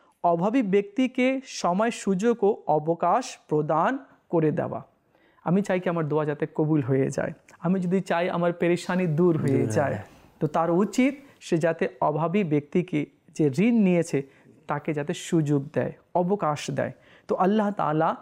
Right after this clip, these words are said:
Speaker 1: তার দোয়া কবুল করবে, তার সমস্যাকে আল্লাহ তাআলা দূর করে দিবে।
Speaker 2: মাশাআল্লাহ, আরমান ভাই খুব সুন্দর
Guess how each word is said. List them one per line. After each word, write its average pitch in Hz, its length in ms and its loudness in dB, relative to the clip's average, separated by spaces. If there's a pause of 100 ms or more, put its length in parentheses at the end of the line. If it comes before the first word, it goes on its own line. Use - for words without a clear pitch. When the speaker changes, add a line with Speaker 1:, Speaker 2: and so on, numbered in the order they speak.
(280)
Speaker 1:
তার 160 320 0
দোয়া 170 300 2
কবুল 190 280 0
করবে, 180 440 0 (360)
তার 147 160 -2
সমস্যাকে 143 600 -4
আল্লাহ 135 180 -2
তাআলা 156 200 -4
দূর 143 260 0
করে 160 220 -6
দিবে। 156 280 -8 (840)
Speaker 2:
মাশাআল্লাহ, 160 640 -2
আরমান 139 260 -4
ভাই 139 120 -2
খুব - 180 -14
সুন্দর 147 400 0